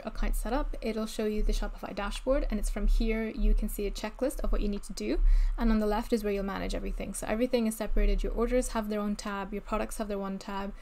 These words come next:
your customer list have their own tab, analytics, content, they all have their own tab. So it makes it really easy to kind of manage everything as well.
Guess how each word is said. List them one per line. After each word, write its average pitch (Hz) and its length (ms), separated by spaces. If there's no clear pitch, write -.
your 226 80
customer 226 380
list 214 220
have 208 160
their 202 100
own 202 140
tab, 196 340
analytics, 202 480
content, 196 400
they 208 80
all 208 80
have 202 140
their 196 100
own 190 140
tab. - 260
So - 140
it - 20
makes 302 160
it 262 80
really 214 200
easy 202 200
to 196 80
kind 196 180
of 190 60
manage 185 300
everything 190 320
as - 120
well. - 220